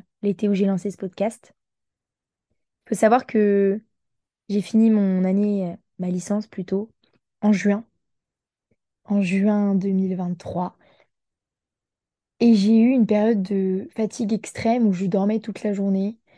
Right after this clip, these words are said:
Je pouvais dormir la nuit de vingt heures à onze heures et, et dormir encore toute la journée, faire des siestes. J'étais tout le temps fatiguée. Ça a été une période compliquée pour moi parce que je suis quelqu'un qui fait tout le temps plein de choses.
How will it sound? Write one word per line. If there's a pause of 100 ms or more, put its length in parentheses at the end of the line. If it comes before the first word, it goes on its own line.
(180)
Je
pouvais
dormir
la
nuit
de
vingt
heures
à
onze
heures
et,
et
dormir
encore
toute
la
journée,
faire
des
siestes.
J'étais
tout
le
temps
fatiguée. (760)
Ça
a
été
une
période
compliquée
pour
moi
parce
que
je
suis
quelqu'un
qui
fait
tout
le
temps
plein
de
choses.